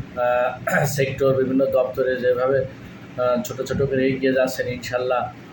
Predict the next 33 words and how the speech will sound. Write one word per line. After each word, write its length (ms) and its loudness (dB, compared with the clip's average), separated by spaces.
আমরা 240 2
আশাবাদী 480 2
যে, 260 0
আহ, 760 -4
বর্তমান 500 0
যারা 420 0
এই 180 2
বিপ্লবের, 600 2
আহ, 840 -2
শহীদ 360 2
হয়েছেন 500 4
এবং 260 2
যারা 300 4
জীবিত 280 2
আছেন, 380 4
আহত 280 2
আছেন, 320 2
তাদের 340 2
প্রতি 240 -2
শ্রদ্ধা 400 0
সম্মান 360 0
রাখবো, 280 0
খোঁজ 200 0
খবর 420 2
আমরাও 380 4
নিব। 380 2
পাশাপাশি 640 -2
যারা 400 2
উপর 280 -2
লেভেলে 340 0
আছে, 200 2
তারাও 440 2
এইভাবে, 460 0